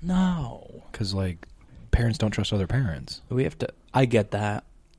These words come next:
Speaker 2: I get it to an ex-,
Speaker 1: I'll t-,
Speaker 2: extent,
Speaker 1: I'll tell you right
Speaker 2: but, like,
Speaker 1: now,
Speaker 2: I feel like that's
Speaker 1: uh,
Speaker 2: an important part
Speaker 1: my
Speaker 2: of
Speaker 1: mom
Speaker 2: growing
Speaker 1: should
Speaker 2: up.
Speaker 1: not have trusted,
Speaker 2: <laughs>
Speaker 1: uh, my friend's parents. Good thing I was a good kid.
Speaker 2: Right.
Speaker 1: Because one,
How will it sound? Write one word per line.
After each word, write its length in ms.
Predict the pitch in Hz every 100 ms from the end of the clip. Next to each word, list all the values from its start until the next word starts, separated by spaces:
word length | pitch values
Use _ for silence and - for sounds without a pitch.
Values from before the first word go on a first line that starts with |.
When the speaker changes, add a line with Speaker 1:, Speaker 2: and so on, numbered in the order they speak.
| -
Speaker 2:
I 100 | 147
get 160 | 165
it 80 | 160
to 100 | -
an 80 | 117
ex-, 180 | - -
Speaker 1:
I'll 80 | 127
t-, 60 | -
Speaker 2:
extent, 80 | 127
Speaker 1:
I'll 200 | 156 135
tell 80 |
you 80 | 113
right 180 | 107 107
Speaker 2:
but, 60 | 104
like, 80 | 110
Speaker 1:
now, 180 | 117 123
Speaker 2:
I 20 |
feel 120 | -
like 120 | 107 107
that's 160 | 101
Speaker 1:
uh, 40 | 110
Speaker 2:
an 40 |
important 520 | 92 - 123 113 92
part 60 | 120
Speaker 1:
my 140 | 117
Speaker 2:
of 60 | 113
Speaker 1:
mom 280 | 110 113 90
Speaker 2:
growing 20 | 95
Speaker 1:
should 120 | 110
Speaker 2:
up. 100 | 82
Speaker 1:
not 380 | 104 98 95 92
have 180 | 104 -
trusted, 640 | 98 - - 143 147 185 - -
Speaker 2:
<laughs> 140 | -
Speaker 1:
uh, 300 | 151 156 160 156
my 140 | 165
friend's 280 | 170 180 175
parents. 300 | 185 185 170
Good 160 | 170
thing 140 | 214 185
I 200 | 104 107
was 160 | 107 104
a 40 |
good 240 | 104 101
kid. 400 | - 110 110 156 - - -
Speaker 2:
Right. 340 | 104 85 82 - -
Speaker 1:
Because 260 | - 180 156
one, 280 | 160 233